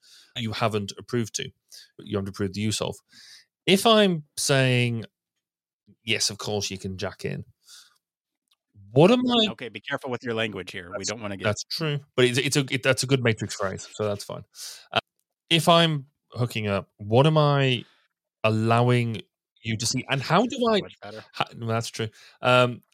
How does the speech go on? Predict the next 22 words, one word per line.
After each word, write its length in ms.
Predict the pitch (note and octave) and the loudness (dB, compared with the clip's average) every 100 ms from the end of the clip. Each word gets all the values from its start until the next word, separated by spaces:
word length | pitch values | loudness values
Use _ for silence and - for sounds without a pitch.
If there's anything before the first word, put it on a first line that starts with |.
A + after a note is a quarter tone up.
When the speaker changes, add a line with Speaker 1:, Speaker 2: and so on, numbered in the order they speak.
| _ | _
Speaker 1:
how 320 | - D3+ F3+ | -6 2 2
do 220 | G3 F#3+ F3 | 4 2 2
I 500 | D#3 D3 C#3 B2+ A2+ | 0 0 0 -2 -6
know 640 | A#2 A2 B2 C#3 G2+ G2+ A2 | -10 -6 0 0 2 -2 -2
whether 220 | A#2+ A#2 | 0 0
my 220 | A2+ A2+ | 0 0
rights 280 | A2+ A2 A2 | 0 0 -2
have 120 | G#2 | -6
been 120 | G#2+ G#2 | -6 -8
infringed 640 | G2+ - A2+ B2 A#2+ G2 | -10 -4 -2 0 -2 -4
or 100 | F#2 | -8
not? 340 | F#2+ - - - _ _ _ _ _ _ - | -8 -12 -16 -18 _ _ _ _ _ _ -4
Because 260 | A#2+ B2 | -2 0
it's 140 | B2 D3+ | 0 2
not 180 | F3 | 2
like 200 | E3 D#3+ | 4 0
you 80 | D3 | 0
can 180 | C3+ B2 | -4 -4
say, 600 | A#2 C3 A#2+ A#2+ A#2 A2+ B2 | -2 0 2 2 0 -2 0
"Oh, 100 | B2+ | -2
actually, 300 | - G#2+ G2+ | -2 -6 -2
look, 280 | G#2+ F#2+ | -4 -4